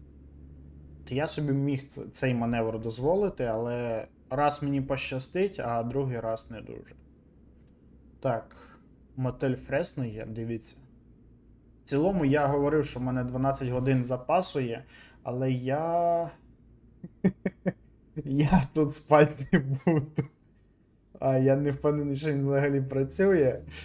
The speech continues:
Але навіть якщо він працює, я там спать не буду. Ні. <laughs> Я краще в фурі перекантуюсь. Ох. А ще, знаєте, їхав оце,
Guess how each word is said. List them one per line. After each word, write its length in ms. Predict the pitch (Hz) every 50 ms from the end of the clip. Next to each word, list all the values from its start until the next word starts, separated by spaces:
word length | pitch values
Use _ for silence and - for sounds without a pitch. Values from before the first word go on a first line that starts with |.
| - - - -
Але 240 | - 131 135 143 151
навіть 420 | 151 151 160 185 190 170 151 139 151
якщо 320 | 143 135 135 - 160 151
він 200 | 147 147 147 135
працює, 540 | 139 143 135 135 135 - - 185 175 147 135
я 180 | 131 135 135
там 220 | 131 - 143 139 139
спать 380 | 131 - - - 120 120 120
не 120 | 135 131 127
буду. 360 | 120 117 117 113 113 113 113
Ні. 360 | 113 120 120 117 117 113 - -
<laughs> 1080 | 156 139 - 214 190 - - 190 143 - - - - - - - - - - - - -
Я 200 | - 131 147 156
краще 500 | 151 - 147 135 139 139 139 - - 131
в 40 | 123
фурі 400 | - - - - 131 127 127 123
перекантуюсь. 1000 | 123 - 123 117 117 117 - - 123 127 123 - 120 113 110 113 - - - - - - - - - - - - - - - - - - - - - - -
Ох. 300 | 139 139 135 127 131 - - - - - - - - - - - - - - - - - - -
А 80 | -
ще, 160 | 131 - 147
знаєте, 480 | 139 139 147 151 151 156 147 139 139 139
їхав 420 | 127 131 143 151 147 - 139 127
оце, 480 | 127 123 127 - 127 123 120 120 120 -